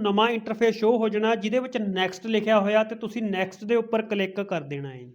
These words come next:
ਉਸ ਤੋਂ ਬਾਅਦ ਫਿਰ ਦੁਬਾਰਾ ਨੈਕਸਟ ਆ ਜਾਣਾ ਤੇ ਤੁਸੀਂ ਫਿਰ ਨੈਕਸਟ 'ਤੇ ਕਲਿੱਕ ਕਰ ਦੇਣਾ ਹੈ। ਉਸ ਤੋਂ ਬਾਅਦ ਤੁਹਾਨੂੰ ਇਹੋ ਜਿਹਾ ਆਪਸ਼ਨ ਦਿਖਾਈ ਦੇ ਦੇਣਾ ਤੇ ਇਹਦੇ ਵਿੱਚ ਤੁਸੀਂ ਪਹਿਲਾ ਹੀ ਆਪਸ਼ਨ ਸਿਲੈਕਟ ਕਰਨਾ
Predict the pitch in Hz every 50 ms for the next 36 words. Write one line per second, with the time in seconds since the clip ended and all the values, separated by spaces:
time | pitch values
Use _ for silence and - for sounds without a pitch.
0 | _ _ _ _ _ _ _ _ _ _ _ _ _ _ _ - - 220 233 220
1 | 226 294 277 277 285 277 247 - 214 220 240 247 220 247 247 247 254 262 254 247
2 | 233 220 220 - - 233 226 220 220 220 226 226 233 226 233 196 - 240 - -
3 | 202 226 233 233 233 226 - - - - - 226 214 214 214 202 196 196 202 208
4 | 202 202 170 151 143 151 147 147 139 135 127 127 127 - _ _ _ _ _ _
5 | _ _ _ _ _ _ _ _ _ _ _ _ - 214 226 214 220 226 277 262
6 | 285 294 285 269 277 269 285 - - 214 208 196 220 247 220 226 247 262 - 208
7 | 226 214 220 - 269 262 254 262 - 214 226 226 220 226 202 220 220 233 233 226
8 | 254 233 - 220 214 247 269 262 262 262 - - 240 - - 254 247 - - 214
9 | 220 240 269 254 240 262 - - 220 214 214 - 262 254 233 - 214 220 208 214
10 | - 220 - 226 208 202 214 220 226